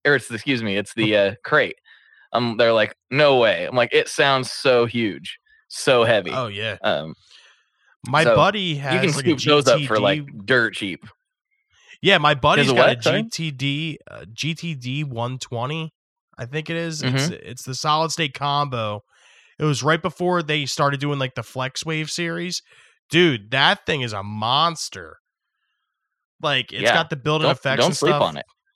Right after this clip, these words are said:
Speaker 2: Yeah, crates are definitely something not to sleep on. And if you get a chance to pick up a Blue Voodoo for anything under, like, three hundred bucks,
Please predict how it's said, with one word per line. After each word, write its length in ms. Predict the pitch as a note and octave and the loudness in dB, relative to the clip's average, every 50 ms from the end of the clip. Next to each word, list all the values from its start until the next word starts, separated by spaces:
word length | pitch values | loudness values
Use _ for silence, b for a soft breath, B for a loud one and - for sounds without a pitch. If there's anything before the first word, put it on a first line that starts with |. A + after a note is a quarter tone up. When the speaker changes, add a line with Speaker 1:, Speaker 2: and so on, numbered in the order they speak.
| _ _ _ _ _ _ _ _ _ - | _ _ _ _ _ _ _ _ _ -10
Speaker 2:
Yeah, 240 | A#2+ B2 A#2+ G2 F#2 - _ - | -6 -6 -4 -6 -6 -10 _ -12
crates 420 | - D3+ D#3 D#3+ G3 G#3+ F#3+ - G3 | -6 -4 -2 -2 -2 -2 -4 -4 -4
are 100 | F3+ D#3 | -4 -4
definitely 380 | C3 D3+ D#3 D#3 - F3 D#3+ | -2 -2 -2 -2 -2 -4 -4
something 380 | - - D#3+ D#3 D3 D#3+ D3 C3+ | -2 -2 -2 -2 -2 -4 -4 -4
not 240 | C3 B2+ C3+ - - | -2 -4 -4 -6 -8
to 80 | B2 | -10
sleep 340 | - - B2 B2 B2+ - - | -8 -6 -6 -6 -8 -8 -8
on. 240 | G2+ F#2+ F#2 F#2 F2+ | -8 -8 -8 -10 -10
And 160 | F2+ G#2+ A2 | -10 -10 -10
if 140 | A2 A2 - | -10 -8 -6
you 160 | C3 C#3 D3 | -4 -4 -2
get 180 | C3+ E3 D#3+ D#3 | 0 -2 -2 -2
a 60 | C#3+ | -2
chance 440 | - - C#3 C#3 C#3 D3 D3+ - - | -4 -4 -4 -2 -4 -4 -6 -8 -8
to 100 | - C3+ | -8 -8
pick 220 | A#2 C3+ C3+ C3 C#3 | -6 -6 -6 -6 -6
up 120 | C3+ B2+ | -6 -6
a 60 | B2 | -8
Blue 320 | A2+ A2+ A#2+ B2+ C3+ C3 A#2 | -8 -6 -4 -2 -2 -2 -2
Voodoo 400 | G#2+ A#2 B2 B2+ B2+ C#3 C#3 C#3+ | -4 -4 -4 -4 -4 -4 -4 -6
for 160 | C3+ - A#2 | -6 -6 -8
anything 380 | A#2 B2 B2+ B2+ - B2+ A#2 G#2+ | -6 -6 -6 -6 -8 -8 -8 -8
under, 240 | A2+ A#2+ B2 B2 | -8 -8 -6 -6
like, 180 | A2+ A2 G#2+ - | -6 -6 -8 -10
three 220 | - A#2 A#2 A#2+ | -12 -10 -8 -6
hundred 260 | A#2+ B2+ B2 A#2 G#2 G#2+ | -6 -6 -6 -6 -8 -8
bucks, 500 | A2 A2 A2+ A#2+ C#3+ - - - - | -6 -4 -4 -4 -4 -6 -8 -14 -16